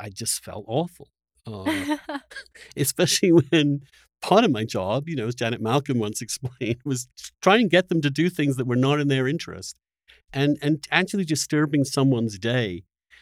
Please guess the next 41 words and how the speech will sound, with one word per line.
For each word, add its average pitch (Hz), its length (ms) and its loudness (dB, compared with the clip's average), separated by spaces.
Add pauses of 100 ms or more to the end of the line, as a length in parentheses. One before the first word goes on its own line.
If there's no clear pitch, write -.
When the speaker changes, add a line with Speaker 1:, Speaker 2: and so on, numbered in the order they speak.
(240)
Speaker 1:
to 120 80 -12
get 123 260 0
them 123 520 4
to 117 80 -8
be 117 140 -6
complicit 135 580 -4
in 117 100 0 (380)
<laughs> - 40 -18
their 214 380 4 (140)
own 202 160 2 (100)
sadness 185 580 4 (280)
struck 196 300 0
me 190 120 -2
as 190 120 -4
just 196 220 -10
sort 214 120 -8
of 208 140 -10
not 240 200 -4
something 240 320 0
I 214 80 2
felt 208 320 -2
comfortable 202 500 0
doing. 202 240 -4
I'd 170 120 2
much 214 260 2
rather 185 280 2
just - 280 -10 (340)
stay - 200 -2
at 147 80 2
a 143 60 0
distance, 147 520 0
read 170 200 0
everything, 147 540 2
watch 156 280 -4
people 143 300 -4
closely, 135 440 -4
but, 123 180 -6 (160)
but, - 120 -8
Speaker 2:
Uh-huh. - 200 -2
Speaker 1:
but 127 220 -4
then 139 380 4